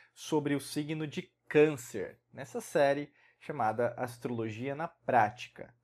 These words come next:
Lembrando que esse vídeo, esse podcast, não serve apenas pra aquela pessoa, pra você, que nasceu sobre a regência de Câncer, né? Então, o Sol está dentro da casa de Câncer,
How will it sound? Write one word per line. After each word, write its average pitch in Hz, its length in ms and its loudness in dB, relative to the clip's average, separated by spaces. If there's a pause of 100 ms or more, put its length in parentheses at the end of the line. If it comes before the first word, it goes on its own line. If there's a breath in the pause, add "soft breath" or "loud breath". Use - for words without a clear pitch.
(260 soft breath)
Lembrando 156 560 4
que 120 720 -2
esse 123 240 -8
vídeo, 139 300 -6
esse - 100 -16
podcast, 135 680 -2
não 120 120 -8
serve 120 280 2
apenas 143 380 -4
pra 165 140 -6
aquela 165 240 -2
pessoa, 123 580 0
pra 113 160 2
você, 110 460 0 (440 soft breath)
que - 140 -12
nasceu 185 420 0
sobre 190 600 -2
a 180 100 -4
regência 160 720 2
de 175 140 -4
Câncer, 156 720 0 (160)
né? 120 220 -6
Então, 120 440 -4 (240 loud breath)
o 127 60 -10
Sol 147 540 2 (360 soft breath)
está 147 460 6
dentro 139 480 -6
da 120 100 0
casa 117 360 -2
de 117 100 -12
Câncer, - 580 -10